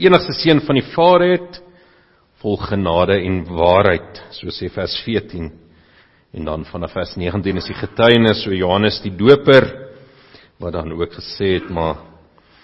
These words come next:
dat hy nie Christus is nie, dat hy net ook gekom het, wat hy ook daar sê, "Ek doop met water, maar tussen julle staan daar iemand vir wie julle nie ken nie. Dis wat hy, hy wat na my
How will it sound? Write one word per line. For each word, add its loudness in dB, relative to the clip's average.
dat -12
hy -6
nie -2
Christus 2
is -2
nie, 2
dat -10
hy -4
net -8
ook -10
gekom -6
het, -8
wat -10
hy -4
ook -8
daar -4
sê, -4
"Ek -4
doop 4
met 0
water, 6
maar 4
tussen 0
julle 6
staan 4
daar 6
iemand 6
vir 2
wie 4
julle 6
nie 2
ken 2
nie. 4
Dis -8
wat -2
hy, -2
hy 0
wat 2
na 4
my 6